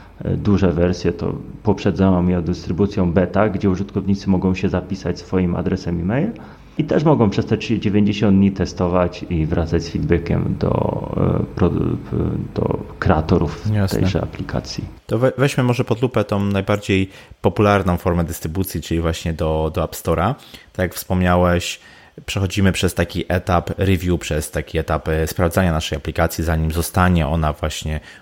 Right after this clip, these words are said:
Speaker 2: udostępniona i będzie widoczna, e, w App Store'ze. Jakiś czas temu,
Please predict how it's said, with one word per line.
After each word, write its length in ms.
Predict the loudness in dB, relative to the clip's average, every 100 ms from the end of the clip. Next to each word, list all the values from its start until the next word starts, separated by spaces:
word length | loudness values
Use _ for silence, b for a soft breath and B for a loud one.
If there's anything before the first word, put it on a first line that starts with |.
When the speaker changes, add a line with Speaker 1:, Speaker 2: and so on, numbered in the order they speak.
| B
Speaker 2:
udostępniona 680 | -2 -2 -2 -2 2 4 2
i 80 |
będzie 260 | 2 0 0
widoczna, 580 | 0 2 2 0 -4 -4 B B B
e, 300 | -4 -2 0
w 60 |
App 120 | -2
Store'ze. 380 | -2 -2 -2 -2 -6 B B B _ -6
Jakiś 260 | -2 -2
czas 160 | -2 0
temu, 440 | 2 4 4 2